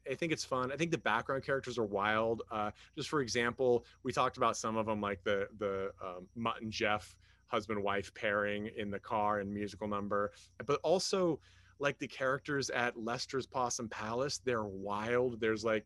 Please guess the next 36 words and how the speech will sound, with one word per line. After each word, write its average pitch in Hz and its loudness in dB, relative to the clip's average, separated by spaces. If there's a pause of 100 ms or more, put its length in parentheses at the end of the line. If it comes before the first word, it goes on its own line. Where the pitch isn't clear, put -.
gap-toothed 117 -4
children, 120 0
like, 98 0
spitting, 120 0 (280)
and 110 2
there's, 104 0 (260)
uh, 101 0 (260)
like, 101 0 (100)
uh, 104 -10 (500)
drunk 123 -2
hicks, - -4
and 120 0
then 120 2
there's, 117 0
like, 110 2
uh, 101 -4 (100)
overweight, 120 4 (160)
ugly 123 4
American 113 2
tourists. 139 4
Like, 165 0
it's - 0
just, 208 0
just 135 -6
wild. 82 -4
The 131 2
background 160 0
characters 110 -2
steal 113 -2
the 101 -2
show 101 0
so 107 -4
many 104 -4
times 95 -6
in 95 -8
this. 95 -6